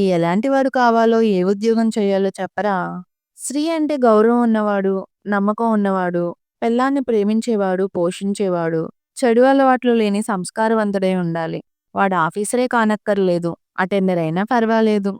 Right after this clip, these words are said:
పెళ్లి సంబంధాలు చూసే పేరీ శాస్త్రి ఆదివారం వస్తానన్నాడు. "ఎవరో కుర్రాడు హైదరాబాదులో బ్యాంకులో ఆఫీసరట. అబ్బాయి బాగుంటాడని చెప్పాడు"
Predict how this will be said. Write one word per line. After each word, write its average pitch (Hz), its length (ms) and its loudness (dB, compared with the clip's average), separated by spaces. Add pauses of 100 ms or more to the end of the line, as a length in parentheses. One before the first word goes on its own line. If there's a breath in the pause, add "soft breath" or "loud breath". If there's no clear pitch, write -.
(320)
పెళ్లి 247 200 2
సంబంధాలు 285 520 2
చూసే 233 300 0
పేరీ 190 320 0
శాస్త్రి 208 460 -4 (440)
ఆదివారం 262 520 2
వస్తానన్నాడు. 196 800 -2 (680)
"ఎవరో 214 340 2 (400)
కుర్రాడు 220 420 -2
హైదరాబాదులో 247 880 0
బ్యాంకులో 214 600 0
ఆఫీసరట. 185 640 -2 (680)
అబ్బాయి 190 380 2
బాగుంటాడని 226 760 2
చెప్పాడు" 185 520 -2